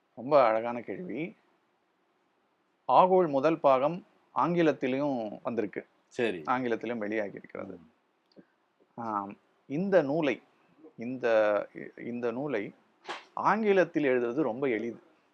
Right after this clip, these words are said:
Speaker 2: ஓ.
Speaker 1: இதை தமிழில் எழுதுவது தான் ரொம்ப சவாலான
Speaker 2: அப்ப
Speaker 1: ஒரு
Speaker 2: நீங்க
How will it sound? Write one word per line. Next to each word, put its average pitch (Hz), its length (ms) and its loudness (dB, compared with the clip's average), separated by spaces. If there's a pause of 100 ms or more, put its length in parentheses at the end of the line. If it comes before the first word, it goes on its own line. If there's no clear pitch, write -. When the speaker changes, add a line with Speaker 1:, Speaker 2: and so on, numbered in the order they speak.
(380)
Speaker 2:
ஓ. 135 520 2 (1200)
Speaker 1:
இதை 127 300 -2
தமிழில் 185 500 2
எழுதுவது 147 380 4
தான் 139 200 2
ரொம்ப 123 360 2 (180)
சவாலான 117 380 4
Speaker 2:
அப்ப 113 160 0
Speaker 1:
ஒரு 110 140 0
Speaker 2:
நீங்க 139 180 0